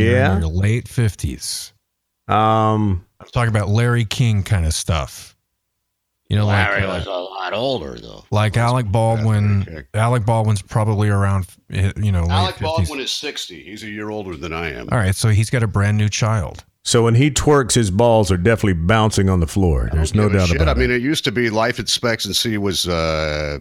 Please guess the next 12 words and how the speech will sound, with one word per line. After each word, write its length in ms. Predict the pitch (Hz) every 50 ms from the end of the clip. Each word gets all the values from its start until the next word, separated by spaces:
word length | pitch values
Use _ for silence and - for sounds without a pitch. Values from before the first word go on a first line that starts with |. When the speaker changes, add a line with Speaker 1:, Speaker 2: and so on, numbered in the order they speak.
| - -
Speaker 3:
was 220 | 80 85 78 -
what, 180 | 104 104 87 -
forty? 600 | - - - 98 95 110 110 131 135 135 127 _ _ _ _ _ _ _ _ -
Speaker 2:
Yeah. 220 | 78 76 73 76 - _ _
Speaker 3:
So, 180 | - - - -
Speaker 1:
Yeah. 80 | 120
Speaker 3:
uh, 420 | 120 117 117 113 110 107 107 104 101
forty-five. 1080 | - - 120 123 127 127 113 - - 107 107 110 127 139 139 139 135 - - - - _ _ _ _ _ _ _ -
Speaker 2:
Right. 160 | 90 80 95
Speaker 3:
And 160 | 110 101 92
people 320 | - 139 139 - 143 131
died. 600 | 113 85 - 104 117 139 147 139 107 87 62 55